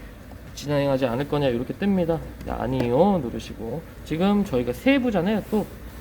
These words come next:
귀찮으니까 다 지우고 전체 삭제 또 한번 누르시고, 자, 여기서 연속을 제가 삼으로 해놨었네요. 여기서 일로 또 바꿔주고, 피공공, 자, 연번 누르시고,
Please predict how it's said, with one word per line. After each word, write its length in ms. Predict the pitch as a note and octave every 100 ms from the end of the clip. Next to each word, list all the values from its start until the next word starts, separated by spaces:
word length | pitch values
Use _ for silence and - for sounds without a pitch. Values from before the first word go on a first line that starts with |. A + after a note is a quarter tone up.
| -
귀찮으니까 540 | - G3+ G3+ C3 - A3
다 160 | E3
지우고 420 | - C3 A#2 C#3+
전체 260 | - B2 D#3
삭제 260 | C#3+ - C3 -
또 80 |
한번 220 | D#3+ D#3+ C3
누르시고, 580 | A#2 A#2+ B2 E3+ B3 B3 - - - - -
자, 160 | A2+ G#2+
여기서 360 | C3+ C#3+ E3 - - - - -
연속을 680 | C3 G#3+ A#3 G3+ C#3 F#3+ G#3+
제가 180 | - - -
삼으로 360 | A#3 B3+ A#3+ G3
해놨었네요. 680 | G3+ G3 F#3+ C#3+ B2 A#2 A2+ -
여기서 180 | A#2+ A#2+
일로 440 | A#2+ G3 A3 G3+ E3
또 100 | D#3+
바꿔주고, 680 | C3 C3 C#3+ - - - F3+ - - - - - -
피공공, 1800 | D#3+ D3 E3 A3 A#3 - - - - - - A#2+ A#2 A#2 F3 G3+ G#3 - - - -
자, 100 | - - - - - - - -
연번 520 | A#2 C#3 A#2 A#2 D3+
누르시고, 600 | F3+ C#3+ C3+ B2 F#3+ A#3